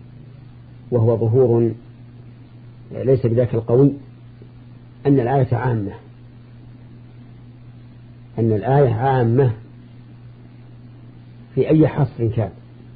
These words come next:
وأن ذكر حكم يختص ببعض أفراد العام لا يقتضي تخصيص العام بذلك.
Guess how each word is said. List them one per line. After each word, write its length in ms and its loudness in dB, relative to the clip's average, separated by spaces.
وأن 280 4
ذكر 380 2
حكم 520 0
يختص 540 -2
ببعض 300 0
أفراد 340 0
العام 340 2
لا 240 4
يقتضي 560 0
تخصيص 360 -2
العام 500 -2
بذلك. 360 -2